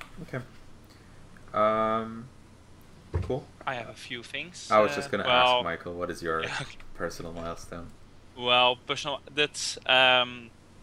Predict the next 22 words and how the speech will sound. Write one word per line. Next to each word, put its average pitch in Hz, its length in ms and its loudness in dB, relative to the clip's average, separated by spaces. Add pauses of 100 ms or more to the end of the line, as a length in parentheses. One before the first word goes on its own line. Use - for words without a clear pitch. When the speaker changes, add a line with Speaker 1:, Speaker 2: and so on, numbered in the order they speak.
(380)
Speaker 2:
it's, - 260 -12
it's - 240 -6
at 113 140 -8
least, 123 480 -4
uh, 104 160 -10
solving, 107 600 -12
uh, 107 360 -4 (560)
many 110 260 -4
or - 360 -12 (520)
a - 300 -14
lot 131 220 2
of 123 100 -6
the 120 80 -4
bugs, 120 460 2
uh, 131 200 6 (760)
which - 180 0
is 127 60 -4
of - 260 -10
course 117 240 -4
also 113 360 -2
the, 107 260 -8 (340)
uh, - 180 -10